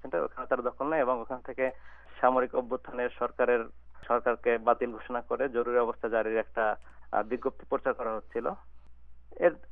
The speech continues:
ঘন্টা দেড়েক পরে আবার জনগণের পক্ষ থেকে টার্কি সরকারি রেডিও সেন্টারকে উদ্ধার করা হয় এবং সেখান থেকে আবার সরকারের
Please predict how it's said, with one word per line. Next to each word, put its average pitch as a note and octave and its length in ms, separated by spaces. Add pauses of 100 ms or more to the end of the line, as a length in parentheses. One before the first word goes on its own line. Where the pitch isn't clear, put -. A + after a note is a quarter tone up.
ঘন্টা D3 280
দেড়েক D3 240
পরে C#3 260
আবার B2 340 (360)
জনগণের C3+ 360
পক্ষ D3 300
থেকে C3 380 (200)
টার্কি A#2+ 360
সরকারি A#2+ 340
রেডিও A#2 320
সেন্টারকে A#2 340
উদ্ধার A#2+ 240
করা B2+ 180
হয় D3+ 200
এবং A#2+ 240 (420)
সেখান C3 220
থেকে C3 140
আবার B2+ 180
সরকারের A#2+ 280